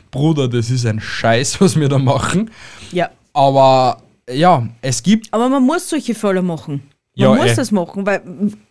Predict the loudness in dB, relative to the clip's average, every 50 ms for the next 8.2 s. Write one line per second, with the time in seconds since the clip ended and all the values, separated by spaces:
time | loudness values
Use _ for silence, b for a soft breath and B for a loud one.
0 | _ _ -2 -2 -2 -2 -4 -6 -4 -4 -4 -4 -4 -8 -6 -4 -4 -4 -4 -6
1 | -6 -6 -6 -6 -4 -2 -2 0 0 -2 -2 -2 -2 -2 -2 -4 -6 -10 B B
2 | B B B B B B B B B B -6 B -2 0 0 0 0 -2 -4 -4
3 | -4 -6 -6 -4 -4 -2 -2 -2 -2 -4 -4 -2 -2 -2 -2 -2 -2 -2 -2 -4
4 | -6 -4 -4 -6 -6 -4 -4 -4 -4 -2 -4 -4 -4 -6 -6 -8 -6 -4 -4 -4
5 | -2 -2 -4 -4 -2 -2 -2 -2 -2 -2 -4 -4 -6 -8 -10 -8 _ -10 -10 -6
6 | -4 -2 0 0 -2 -2 -6 -8 -10 -12 _ _ -2 0 0 0 -2 -4 -6 -4
7 | -2 -2 -2 -2 -2 -8 -8 -8 -8 -8 -8 -4 -4 -2 -2 -2 -4 -4 -6 -8
8 | -8 -10 -14 -16